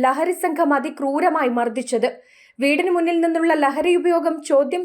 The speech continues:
ചെയ്തതിനായിരുന്നു മർദ്ദനം. മർദ്ദനത്തിൽ വയോധികന് തലയ്ക്കും മുഖത്തും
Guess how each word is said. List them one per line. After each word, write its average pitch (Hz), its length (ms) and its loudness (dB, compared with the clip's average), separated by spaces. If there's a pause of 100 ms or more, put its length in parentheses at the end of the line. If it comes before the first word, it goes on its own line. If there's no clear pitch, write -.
ചെയ്തതിനായിരുന്നു 294 680 -2
മർദ്ദനം. 226 440 -2 (460)
മർദ്ദനത്തിൽ 392 560 0 (100)
വയോധികന് 339 540 0 (100)
തലയ്ക്കും 294 440 2
മുഖത്തും 330 380 -2